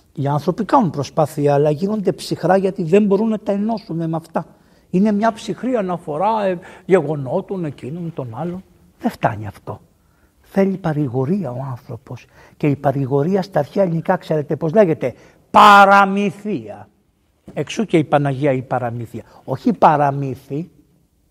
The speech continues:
που κι αυτό είναι ωραίο, αλλά παραμυθία. Όπως να σε πάρει στην αγκαλιά η γιαγιά, ή παραμυθία, ξέρεις τι σημαίνει;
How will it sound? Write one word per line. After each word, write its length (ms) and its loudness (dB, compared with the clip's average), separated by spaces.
που 120 -4
κι 120 2
αυτό 280 4
είναι 240 -2
ωραίο, 400 -10
αλλά 280 -2
παραμυθία. 1000 -8
Όπως 280 0
να 120 -2
σε 140 -2
πάρει 300 0
στην 260 -6
αγκαλιά 440 0
η 60 -4
γιαγιά, 580 -4
ή 220 0
παραμυθία, 600 -4
ξέρεις 260 -6
τι 80 -12
σημαίνει; 600 -8